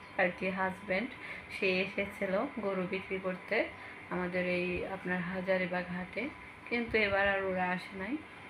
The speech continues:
কারণ ওর হচ্ছে ছেলের বিয়ে, তো এই জন্য আর গরু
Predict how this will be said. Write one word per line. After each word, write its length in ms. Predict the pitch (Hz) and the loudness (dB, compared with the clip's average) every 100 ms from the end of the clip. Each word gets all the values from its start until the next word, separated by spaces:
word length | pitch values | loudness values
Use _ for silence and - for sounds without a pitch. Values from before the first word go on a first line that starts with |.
| - - - - | -14 -14 -12 2
কারণ 340 | 170 175 180 180 | 4 4 2 0
ওর 200 | 190 185 | 0 2
হচ্ছে 340 | 185 190 - 180 - | 2 0 -2 -8 -8
ছেলের 260 | 208 185 185 185 | -4 0 0 0
বিয়ে, 300 | 185 190 269 320 - - - - | -2 -2 -2 -6 -12 -14 -14 -8
তো 220 | 190 190 185 | -4 -2 -2
এই 100 | 185 | -2
জন্য 200 | 185 185 | -2 0
আর 100 | 185 | 0
গরু 460 | 180 180 180 185 185 | -2 -2 -4 -4 -6